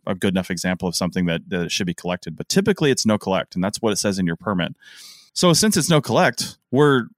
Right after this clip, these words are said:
taking attribute data in the field. And, you know, honestly, we take, like, three measurements in the field typically of a projectile point, length, width, and thickness. And even that is just, like, setting it on your ruler, uh, or on your, your scale bar or something like that, and just kinda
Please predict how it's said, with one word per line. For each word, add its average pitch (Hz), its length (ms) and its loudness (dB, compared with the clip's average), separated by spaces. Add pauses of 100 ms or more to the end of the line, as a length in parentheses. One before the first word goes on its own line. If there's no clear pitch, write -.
(140)
taking 135 580 4
attribute 113 360 0
data 101 380 2
in 104 160 4
the 95 80 4
field. - 420 0 (180)
And, 113 340 4 (100)
you 139 120 2
know, 131 260 2 (100)
honestly, 139 420 2
we 117 160 0
take, 131 260 -2
like, 104 180 0
three 143 240 -2
measurements 104 440 0
in 101 80 0
the 95 80 0
field 98 280 -2
typically 95 440 -2
of 98 160 -2
a 90 80 0
projectile 92 440 -4
point, 90 340 -2
length, 104 320 -2
width, 104 260 -2
and 92 200 -2
thickness. - 520 -4 (760)
And 120 200 4
even 139 280 6
that 113 340 4
is 101 120 -2
just, - 240 0
like, 104 320 0
setting 135 340 2
it 117 100 6
on 107 100 4
your 98 120 2
ruler, 98 400 4 (280)
uh, 98 280 2
or 101 260 0
on 107 140 2
your, 98 240 2 (100)
your 101 160 0
scale 110 320 0
bar 98 180 2
or 92 60 0
something 95 260 -4
like 90 160 -2
that, 95 260 -2 (400)
and 110 80 2
just 113 180 0
kinda 107 220 2